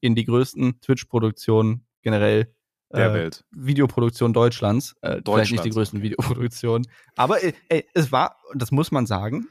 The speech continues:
Speaker 1: wir haben letztes Mal über die größte Twitch-Produktion Deutschlands gesprochen.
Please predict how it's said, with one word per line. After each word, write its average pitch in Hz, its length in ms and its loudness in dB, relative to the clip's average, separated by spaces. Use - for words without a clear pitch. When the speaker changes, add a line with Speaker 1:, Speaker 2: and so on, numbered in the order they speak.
Speaker 1:
wir 107 120 -2
haben 160 220 -2
letztes 135 360 -4
Mal 160 380 -4
über 143 280 -2
die 127 100 -2
größte 123 520 -2
Twitch-Produktion 131 600 -4
Deutschlands 120 460 0
gesprochen. - 520 -6